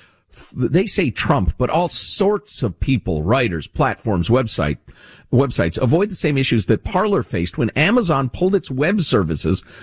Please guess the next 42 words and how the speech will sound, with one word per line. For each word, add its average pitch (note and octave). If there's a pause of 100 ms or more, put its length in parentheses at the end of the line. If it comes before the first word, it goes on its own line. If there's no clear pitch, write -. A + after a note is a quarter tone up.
following F3
the B2+
Capitol A#2+
siege. - (280)
Now, C3
Jack F#3+
and E3+
I A2
happen A2
to F#2
think G#2+
the C#3+
Capitol B2
siege A2+
was F#2+
u-, A2
ugly B2+
and G#2
inexcusable. G2
There E2+
are D#2+
various F#2
ideas A2
and A2+
thoughts A#2+
around. A#2 (180)
Let's -
not B2+
get G#2+
hung A#2
up C#3
on E2+
that. D2 (560)
But E3+
the F3
number A#3+
of A3+
times G3
perfectly C4+
defensible, D#3+ (180)
maybe G#4
controversial, G2